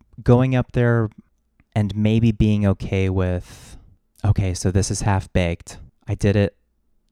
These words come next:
however many times at an open mic. Is that enough?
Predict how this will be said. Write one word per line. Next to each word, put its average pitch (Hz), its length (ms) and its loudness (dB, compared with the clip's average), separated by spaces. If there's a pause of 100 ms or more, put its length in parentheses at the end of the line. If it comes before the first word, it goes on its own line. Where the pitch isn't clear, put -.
(160)
however 104 340 2
many 98 200 -2
times 92 360 -4
at 92 60 -2
an 90 100 -6
open 90 280 -4
mic. 87 400 -10 (880)
Is 101 160 -2
that 101 140 2
enough? 95 480 -4